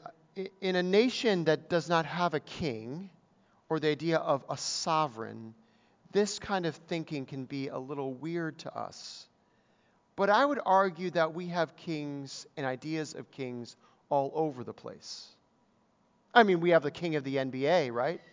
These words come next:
LeBron James, right? We have a king of rock, right? Elvis Presley.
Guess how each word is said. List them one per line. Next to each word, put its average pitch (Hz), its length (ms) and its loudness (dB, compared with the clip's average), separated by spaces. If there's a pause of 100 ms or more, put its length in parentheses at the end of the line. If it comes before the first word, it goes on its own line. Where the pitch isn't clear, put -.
(320)
LeBron 147 360 6
James, 151 680 -2 (640)
right? 147 240 -12 (1000)
We 214 160 6
have 208 180 10
a - 60 0
king 196 420 0
of 165 160 2
rock, 196 460 12 (760)
right? 185 260 -4
Elvis 147 360 6
Presley. 147 480 0